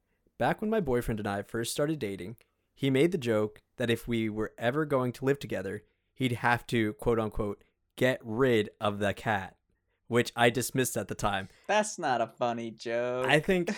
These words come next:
Speaker 1: I think that's, right there, that's a red flag. Like, if
Speaker 2: Yeah.
Speaker 1: if you start dating somebody and the first thing that they say is like, "Yeah, we're gonna get rid of that child," like, "What? Excuse me?"
Speaker 2: Yeah, and has this not been brought up since? I don't know.
Speaker 1: R-,
Speaker 2: Let's,
Speaker 1: right?
Speaker 2: let's hear the rest
Speaker 1: Okay,
Speaker 2: of it,
Speaker 1: okay.
Speaker 2: but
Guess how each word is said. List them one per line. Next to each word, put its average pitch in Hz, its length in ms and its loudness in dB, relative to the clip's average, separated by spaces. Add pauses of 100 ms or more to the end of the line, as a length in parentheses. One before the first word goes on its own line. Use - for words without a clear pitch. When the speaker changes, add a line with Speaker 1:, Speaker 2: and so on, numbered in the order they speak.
Speaker 1:
I 143 100 8
think 165 240 2
that's, 165 420 2
right 202 220 6
there, 185 220 4
that's 151 180 2
a 131 60 -4
red 120 200 0
flag. 107 500 2
Like, 107 260 -4 (140)
if 135 280 0
Speaker 2:
Yeah. 117 400 -2
Speaker 1:
if 147 80 -2
you 277 100 2
start 302 220 0
dating 160 260 2
somebody 101 520 -6 (160)
and 123 180 2
the 127 60 -4
first 156 260 2
thing 147 120 -2
that 127 120 -2
they 139 80 -2
say 139 140 2
is 117 100 0
like, 120 160 0
"Yeah, 135 120 10
we're 127 100 4
gonna 131 140 2
get 110 120 0
rid 107 120 -2
of 104 60 -2
that 101 140 -2
child," 104 320 -4
like, 123 140 0
"What? 117 760 -2
Excuse 147 760 -2
me?" 494 280 0 (1000)
Speaker 2:
Yeah, 117 600 0
and 127 140 -8
has 143 200 2
this 143 140 -10
not 131 240 -2
been 131 160 -6
brought 113 260 -2
up 117 180 -2
since? 131 400 -8
I 123 80 -4
don't 113 100 -8
know. 113 60 -6
Speaker 1:
R-, 165 100 -6
Speaker 2:
Let's, 151 140 0
Speaker 1:
right? 277 120 0
Speaker 2:
let's - 120 -6
hear 147 140 -2
the 135 80 0
rest 120 200 0
Speaker 1:
Okay, 107 100 -4
Speaker 2:
of 104 60 -4
it, - 120 -6
Speaker 1:
okay. 104 120 -6
Speaker 2:
but 85 220 -6